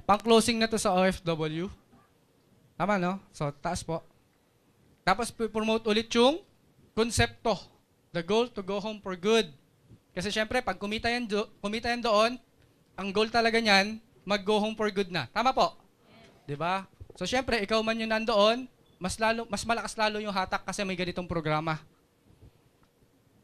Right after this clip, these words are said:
So, yan. To-, tapos itong last part na to, puro closing na lang po.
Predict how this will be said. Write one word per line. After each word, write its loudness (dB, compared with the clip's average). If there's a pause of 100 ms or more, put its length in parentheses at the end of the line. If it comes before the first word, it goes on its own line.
(200)
So, 2
yan. 4 (160)
To-, -4 (200)
tapos 2
itong -4
last 2
part 0
na -4
to, -2
puro 0
closing -4
na -4
lang -4
po. -2